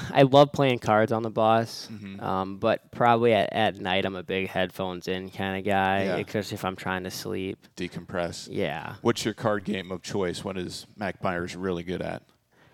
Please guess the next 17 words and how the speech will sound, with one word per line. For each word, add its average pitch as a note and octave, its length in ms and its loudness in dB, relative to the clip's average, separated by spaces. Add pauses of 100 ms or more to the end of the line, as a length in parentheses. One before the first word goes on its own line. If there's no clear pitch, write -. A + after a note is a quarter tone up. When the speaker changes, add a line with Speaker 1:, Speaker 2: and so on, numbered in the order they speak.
Speaker 1:
I G2+ 100 0
like A2 220 4
playing A#2+ 200 -2
Snarps. - 580 -4 (260)
Speaker 2:
Snarps? - 840 -2
Speaker 1:
Yeah. F#2+ 420 0
Speaker 2:
I've A2+ 100 -4
never A#2 220 2
even G2 200 -6
heard A#2 280 -2
of G2 80 0
Snarps. F2+ 300 -6
Speaker 1:
So, C3+ 180 8
yeah, C3 340 10
one B2 320 4
of, B2+ 180 2
uh, A#2 600 10